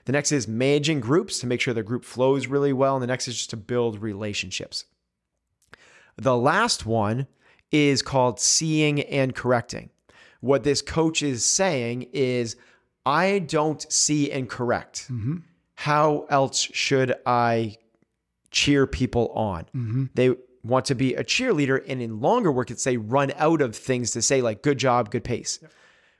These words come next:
Speaker 1: But in, regardless of the length of the workout, there is always a movement pattern that could be refined, improved, or completely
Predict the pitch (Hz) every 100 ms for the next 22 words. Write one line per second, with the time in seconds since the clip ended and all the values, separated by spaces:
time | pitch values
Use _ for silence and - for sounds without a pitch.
0 | - 131 - _ 139 131 - - 113 117
1 | 160 214 - 139 127 127 113 117 117 107
2 | 101 82 135 127 120 - - 151 175 156
3 | 139 135 123 131 131 117 117 135 143 156
4 | 143 143 147 151 131 113 113 113 107 98
5 | 135 139 135 139 127 - 120 - 131 127
6 | - - 127 113 - - 190 - 175